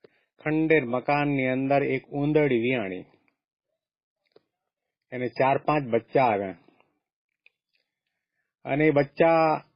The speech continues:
નાની ઉંમરમાં હતા ત્યારે એની માતાએ, ઉંદરડીએ બચ્ચાઓને કહ્યું કે, "ચાલો, હું તમને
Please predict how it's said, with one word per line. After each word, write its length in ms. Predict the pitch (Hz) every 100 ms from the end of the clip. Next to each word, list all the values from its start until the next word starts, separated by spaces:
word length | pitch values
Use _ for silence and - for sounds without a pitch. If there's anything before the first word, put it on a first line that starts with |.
| _ - 147
નાની 360 | 131 143 175 180
ઉંમરમાં 560 | 170 160 151 143 127
હતા 260 | 131 151 143
ત્યારે 560 | - 135 131 143 135
એની 160 | 131 123
માતાએ, 680 | 110 113 117 139 135 123 117
ઉંદરડીએ 720 | 113 123 139 135 127 113 131
બચ્ચાઓને 720 | 123 113 _ 131 127 110 104
કહ્યું 340 | - 107 117 120
કે, 100 | 117
"ચાલો, 340 | 117 117 127
હું 120 | 120
તમને 520 | 117 120 123 139 160